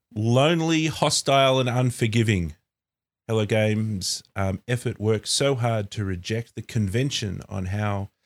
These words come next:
games are made that it's easy to understand why people expecting something more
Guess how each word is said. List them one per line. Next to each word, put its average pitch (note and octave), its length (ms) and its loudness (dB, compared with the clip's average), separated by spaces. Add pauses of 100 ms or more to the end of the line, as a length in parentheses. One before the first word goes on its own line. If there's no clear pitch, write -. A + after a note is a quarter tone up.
(240)
games B2+ 320 2
are A2+ 60 0
made A2 300 0
that A2 100 -2
it's G#2+ 160 -4
easy B2 260 0
to - 140 -4
understand G2+ 400 -2
why F#2+ 120 0
people F#2+ 540 -6 (340)
expecting A2 440 -4
something G2 400 -2
more G2 340 -2